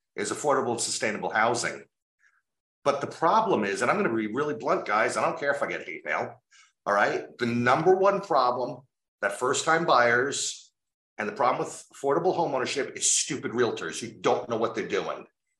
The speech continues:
who do not invest the time to learn their own trade.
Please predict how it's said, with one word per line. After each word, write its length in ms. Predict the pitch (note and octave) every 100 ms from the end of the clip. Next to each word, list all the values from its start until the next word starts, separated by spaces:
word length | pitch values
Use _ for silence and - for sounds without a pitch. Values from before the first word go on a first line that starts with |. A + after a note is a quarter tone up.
| -
who 80 |
do 180 | B2 A2+
not 360 | A2 A2+ C3+ F#3+
invest 300 | F3+ F3+ -
the 80 | G3
time 340 | D#3 D3+ D3
to 100 | A2
learn 380 | G2+ A2+ B2 B2
their 160 | A#2+
own 220 | A2 A2 G#2
trade. 480 | A#2 F#2 C#2+ -